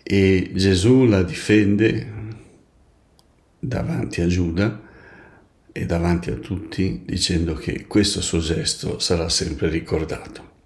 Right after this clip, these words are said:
È una figura importante quella di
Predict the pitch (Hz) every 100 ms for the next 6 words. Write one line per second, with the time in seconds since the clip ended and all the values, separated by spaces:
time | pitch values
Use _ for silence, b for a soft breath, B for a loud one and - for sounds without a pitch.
0 | _ B B B B B B B - 101
1 | 87 101 98 113 98 92 87 85 90 -
2 | 110 110 117 113 107 - 95 95 85 92
3 | 85 -